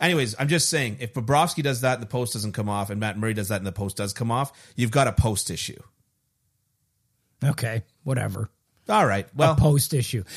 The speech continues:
Speaker 2: Yeah, because all goalies in all games are like, the posts are just coming off like crazy.
Speaker 1: But that's what
Speaker 2: They're
Speaker 1: I'm saying, is
Speaker 2: not.
Speaker 1: that clearly that specific post,
Speaker 2: Yeah.
Speaker 1: that specific anchor, how it was put in, it couldn't have been right.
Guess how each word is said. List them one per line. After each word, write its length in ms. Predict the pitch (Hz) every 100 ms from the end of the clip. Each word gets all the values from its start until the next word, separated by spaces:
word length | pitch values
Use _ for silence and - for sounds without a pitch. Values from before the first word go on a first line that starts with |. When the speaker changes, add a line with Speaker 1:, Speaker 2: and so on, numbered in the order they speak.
| -
Speaker 2:
Yeah, 120 | 233
because 340 | 226 165 208 160 -
all 520 | 208 202 208 202 202
goalies 640 | 170 170 185 180 170 156
in 200 | 170 156
all 280 | 151 160 160
games 420 | 156 156 156 156
are 100 | 147
like, 220 | 135 135 -
the 120 | 139
posts 420 | 120 - 175 -
are 80 | 151
just 160 | 135
coming 240 | - 151 139
off 240 | 131 131
like 180 | 127 110
crazy. 540 | - 117 123 113 92 - _ _ - -
Speaker 1:
But 120 | - 131
that's 180 | 147 156
what 60 |
Speaker 2:
They're 80 | 156
Speaker 1:
I'm 60 | 135
saying, 300 | 170 208 123
is 80 |
Speaker 2:
not. 100 | 127
Speaker 1:
that 100 | -
clearly 340 | - 170 175 160
that 240 | 139 135
specific 640 | - - 123 - 139 127 -
post, 460 | 131 120 104 - -
Speaker 2:
Yeah. 240 | 127 123 113 _
Speaker 1:
that 220 | 131 135
specific 520 | - 135 - 131 131 -
anchor, 380 | 131 131 117 101
how 180 | 117
it 60 | 127
was 100 | 120
put 200 | - 127
in, 180 | 127 101
it 100 | 104
couldn't 200 | 143 139
have 80 | 127
been 160 | 131
right. 240 | 135 127